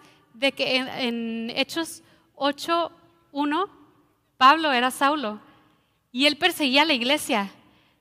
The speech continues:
La verdad, él estaba ahí, o sea, él, él era de los que, los malos. Pero después tuvo un encuentro con Jesús.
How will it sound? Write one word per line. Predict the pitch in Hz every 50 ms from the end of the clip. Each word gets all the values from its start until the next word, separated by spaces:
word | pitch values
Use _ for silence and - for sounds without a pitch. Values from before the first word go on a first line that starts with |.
| _
La | - 240 240 240
verdad, | 233 226 240 254 254 247
él | 247 262 269
estaba | 269 - - 294 294 294 302 311 302 285
ahí, | 254 254 269 269 277 277 -
o | - 240
sea, | - 277 247 226
él, | 226 233 233 - - - - _ _ _
él | - 269 285 320
era | 339 349 370 349
de | 339 294
los | 254 254 240 -
que, | - - 233 220 220 220
los | 220 214 220 202 233
malos. | 233 269 320 311 233 233 - - - - _ _ _ _ _ _ _ _ _ _ _ _ _ _ -
Pero | 294 294 311 311
después | 285 262 247 - - - - 277 320 349 370 370 359 349 - -
tuvo | 320 311 302 320
un | 330 330 320
encuentro | 311 302 294 - - - 311 320 330 320 311 - 349 339
con | - 339 302
Jesús. | 277 - 262 220 202 - - - 302 294 262 - - - - -